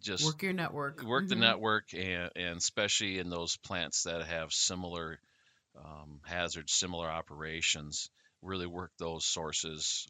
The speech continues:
Speaker 1: Um, and, uh, you know, we, we eventually figured it out, and it all works out in the end.
Speaker 2: Yeah, yeah, yeah. Good, good. So,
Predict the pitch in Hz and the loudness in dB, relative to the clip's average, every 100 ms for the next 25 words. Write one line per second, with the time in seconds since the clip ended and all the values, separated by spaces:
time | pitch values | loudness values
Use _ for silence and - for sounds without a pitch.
0 | - 76 73 73 73 71 78 78 78 73 | -12 -14 -12 -12 -14 -14 -10 -8 -8 -8
1 | 73 78 73 71 71 _ _ _ _ - | -10 -8 -8 -10 -14 _ _ _ _ -4
2 | 180 139 123 120 117 107 104 95 92 - | -2 2 2 4 4 4 4 2 -2 -2
3 | 92 87 85 90 69 76 82 82 80 - | -4 -2 -2 -2 -4 -6 -4 -4 -4 -4
4 | 78 69 76 85 76 - _ - 262 - | -4 -6 -10 -10 -10 -16 _ -6 -6 -6
5 | _ _ 208 226 202 _ _ - 226 214 | _ _ -8 -6 -6 _ _ -10 -8 -10
6 | _ 240 269 180 180 _ - - - - | _ -2 -2 -4 -10 _ -20 -20 -20 -8
7 | 240 226 - - 226 214 - | -6 -4 -4 0 0 0 -2